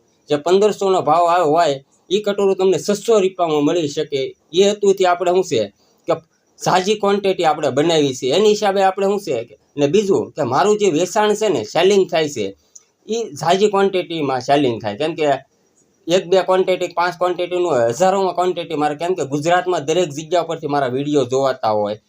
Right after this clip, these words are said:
એની હિસાબે આપણે ક્વોન્ટિટી ઝાઝી વેચાય. મને ખાલી દસ રૂપિયા મળે ને, તોય મારો ફાયદો ઘણો થઈ જાય, કેમ કે દસ રૂપિયા ક્વોન્ટિટી હજારોમાં જાય ને, એટલે આપણે શું છે, ઓછા નફે કામ ને વસ્તુ સારી,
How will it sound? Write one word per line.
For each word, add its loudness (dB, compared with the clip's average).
એની 2
હિસાબે -2
આપણે 0
ક્વોન્ટિટી -2
ઝાઝી 2
વેચાય. 0
મને 0
ખાલી -2
દસ 0
રૂપિયા -2
મળે 0
ને, -2
તોય 6
મારો 2
ફાયદો 2
ઘણો 0
થઈ -10
જાય, -14
કેમ -4
કે -2
દસ 0
રૂપિયા -2
ક્વોન્ટિટી -2
હજારોમાં 0
જાય -2
ને, -4
એટલે 0
આપણે 2
શું 2
છે, -4
ઓછા 0
નફે 0
કામ 2
ને -2
વસ્તુ 0
સારી, -2